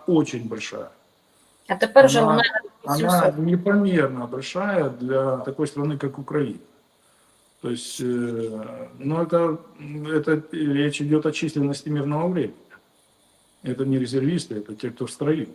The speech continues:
Speaker 1: Вот. А резервистами могут быть все мужское население и женское население Украины. То есть, э, резервисты не могут быть ограничены.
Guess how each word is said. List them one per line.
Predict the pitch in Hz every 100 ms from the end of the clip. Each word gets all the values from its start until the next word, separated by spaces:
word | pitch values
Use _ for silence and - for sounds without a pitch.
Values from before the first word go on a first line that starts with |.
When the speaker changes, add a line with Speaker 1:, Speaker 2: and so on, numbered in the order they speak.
| - _ _ _ _ _ _ _
Speaker 1:
Вот. | 127 120 117
А |
резервистами | 127 135 156 262 - 185 180
могут | 208 190
быть | 180 196 - -
все | - 185 190
мужское | 180 175 - 180 175
население | 165 147 156 160 151 139
и |
женское | 131 135 156 - 143
население | 139 131 139 135 135
Украины. | 143 135 92 _ _ _ _ -
То |
есть, | 107 - - -
э, | 143
резервисты | 117 110 110 107 107 117 123 147 180 - 135
не | 143
могут | 147 123
быть | 117 120
ограничены. | 117 117 110 - -